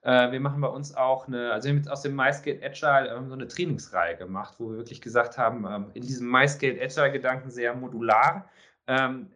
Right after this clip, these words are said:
du kannst dir, wir haben so ein, so ein Intro-Training gemacht, wo es erstmal gibt, so einen Überblick über das, was ich erzählt habe, über die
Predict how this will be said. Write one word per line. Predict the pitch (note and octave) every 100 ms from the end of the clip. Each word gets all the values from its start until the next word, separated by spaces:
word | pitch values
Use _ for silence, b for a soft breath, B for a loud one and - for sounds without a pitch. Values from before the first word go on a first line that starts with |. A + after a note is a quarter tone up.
| _
du | C3+
kannst | C3+ D3 D3 C#3+
dir, | C#3 B2+
wir | C3
haben | C#3
so |
ein, | B2 A2+
so |
ein | A2+
Intro-Training | C3 D#3 F3+ - E3+ E3 D#3+
gemacht, | D#3 D3+ D3 C3
wo |
es | B2
erstmal | A2 A2+ B2
gibt, | A#2
so | -
einen | G2
Überblick | C#3 D3 A#2 B2+ C3 -
über | - A2+ G#2+
das, | G#2+ A2
was | A2+ A2+
ich | G#2+
erzählt | G#2 - A#2+ A#2 -
habe, | A2 G#2+ G#2
über | G#2
die | G2 G2+ G2+